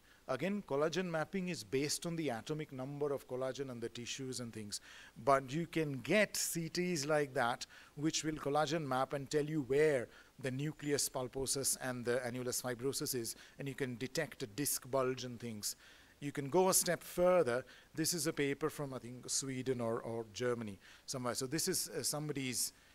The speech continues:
heel. And only in U K, we turn the image the other way around. If I read at the ankle, the actual Achilles tendon is bottom line. So it spins my head to actually look at the Achilles tendon at the top of the image. But that is the Achilles tendon if you were looking at,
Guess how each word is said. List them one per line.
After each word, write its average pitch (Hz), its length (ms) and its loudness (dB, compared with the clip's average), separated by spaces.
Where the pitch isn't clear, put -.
heel. 151 340 0
And 127 100 0
only 160 260 -2
in 147 120 -4
U 151 200 -4
K, 123 300 -2
we 151 240 0
turn 151 320 -2
the 131 100 0
image 123 220 -2
the 127 140 0
other 123 160 2
way 131 80 0
around. 120 300 -4
If 123 180 -6
I 151 320 2
read 143 180 -6
at 143 100 -8
the 131 160 -6
ankle, 127 420 -4
the 113 180 -8
actual 143 300 -6
Achilles 147 340 -4
tendon 139 300 -6
is 120 140 -6
bottom 123 280 -4
line. 113 200 -6
So 127 100 -4
it 123 120 -4
spins 151 360 -4
my 135 160 -4
head 123 300 -2
to 143 100 2
actually 135 340 0
look 131 180 -4
at 135 120 -2
the 131 120 0
Achilles 135 360 -4
tendon 123 300 -6
at 120 80 -8
the 120 80 -2
top 117 180 -6
of 127 100 -2
the 131 100 0
image. 127 420 0
But 131 160 0
that 165 220 6
is 170 100 2
the 147 140 -2
Achilles 135 320 -2
tendon 113 400 -4
if 123 140 -8
you 131 80 -6
were 120 80 -2
looking 123 320 -4
at, 117 60 -4